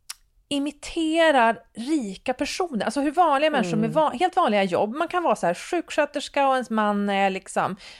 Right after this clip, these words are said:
Speaker 1: eh, vaktmästare på en skola. Och så ska man ha, får man ett barn och då är det liksom en baby shower med en sån här ballongportal och såna här,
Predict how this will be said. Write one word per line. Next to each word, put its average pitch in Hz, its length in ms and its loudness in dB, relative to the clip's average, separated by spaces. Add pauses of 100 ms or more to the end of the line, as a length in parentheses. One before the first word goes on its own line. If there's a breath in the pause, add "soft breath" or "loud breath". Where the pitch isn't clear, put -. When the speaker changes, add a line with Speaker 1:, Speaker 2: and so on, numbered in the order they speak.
(120 loud breath)
Speaker 1:
eh, 180 360 0 (120)
vaktmästare - 640 -6
på - 100 -8
en 165 60 -6
skola. - 440 -6 (300 loud breath)
Och 285 120 2
så 311 160 -2
ska 247 500 2
man 220 160 2
ha, 196 600 2
får 302 100 2
man 196 100 2
ett 190 120 -4
barn 185 540 2
och 269 120 2
då 226 240 2 (140)
är 196 220 2
det 190 60 -4
liksom 196 280 -4
en 202 140 0
baby 320 460 0
shower 202 460 0
med 196 200 -2
en 185 60 0
sån 220 140 -2
här 160 180 0 (500 loud breath)
ballongportal 262 1400 2
och - 120 2
såna 302 160 -2
här, 214 320 2